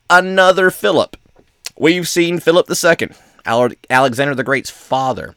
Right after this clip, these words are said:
We've seen Philip the Third, Arrhidaeus, Alexander the Great's half-brother. But today we're talking about a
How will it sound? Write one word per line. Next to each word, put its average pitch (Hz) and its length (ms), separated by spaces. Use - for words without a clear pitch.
We've 185 260
seen 190 300
Philip 214 460
the 185 100
Third, 196 500
Arrhidaeus, 139 1120
Alexander 131 480
the 120 120
Great's 123 340
half-brother. 104 800
But - 100
today 139 440
we're 180 100
talking 185 400
about 190 220
a 180 120